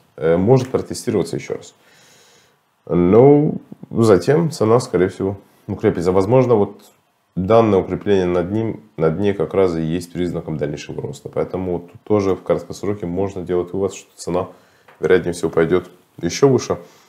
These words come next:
Но имейте в виду, что очень сильно важно иметь значение дальнейшего укрепления над семнадцать двадцать. Если будет укрепление над семнадцать двадцать, и оно будет продолжаться, то это признак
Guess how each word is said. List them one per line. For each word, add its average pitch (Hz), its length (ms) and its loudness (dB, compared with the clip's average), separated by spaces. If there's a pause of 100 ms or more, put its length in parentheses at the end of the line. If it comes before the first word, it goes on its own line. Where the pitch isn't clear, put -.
(200)
Но 107 80 0
имейте 127 340 4
в 104 40 2
виду, 104 120 0
что 98 280 -2 (280)
очень 113 280 2
сильно 107 400 -2
важно 92 500 4
иметь 87 460 -2 (1080)
значение 95 640 0
дальнейшего 95 440 2
укрепления 107 560 -4
над 104 400 0 (600)
семнадцать 90 760 0
двадцать. 76 480 -2 (1160)
Если 92 240 -6
будет 92 200 2
укрепление 90 480 -2
над 82 160 0
семнадцать 80 480 -2
двадцать, 101 440 2
и - 20 -2
оно 82 160 -2
будет 90 180 -4
продолжаться, 87 680 -2
то 87 160 -4
это 95 480 0 (320)
признак 95 480 -4